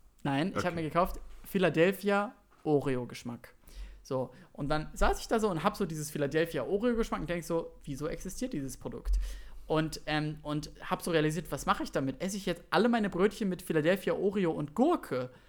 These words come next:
Speaker 1: Und, aber ich hatte nicht mehr als das und dachte ich, ja, dann mach ich das jetzt wohl und fang so an, mir das erste Brot zu schmieren und es war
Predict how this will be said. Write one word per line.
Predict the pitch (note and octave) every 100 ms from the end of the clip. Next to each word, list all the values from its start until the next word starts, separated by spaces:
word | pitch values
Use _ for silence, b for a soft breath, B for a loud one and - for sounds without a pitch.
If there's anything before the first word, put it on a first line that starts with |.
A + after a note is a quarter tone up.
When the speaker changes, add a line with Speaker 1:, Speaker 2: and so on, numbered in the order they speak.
| b
Speaker 1:
Und, | - D#3+
aber | D3+
ich | E3
hatte | A#3+ -
nicht | F#3+ -
mehr | F#3+ F#3
als | C#3+ -
das | C4 B3+
und | C3+
dachte | E3
ich, | -
ja, | G3
dann | D3
mach | G#3+
ich | -
das | C#3+
jetzt | B2+ -
wohl | C#3 E3+ G3+ B B
und | D#3
fang | F3 A3+
so | G#3
an, | D#3+ D#3+
mir |
das | C#3+
erste | - D#3 D#3+
Brot | C#3+ G3
zu | -
schmieren | - G#3+ A3
und | G#3+ D#3
es | D#3
war | D#3 D#3 D#3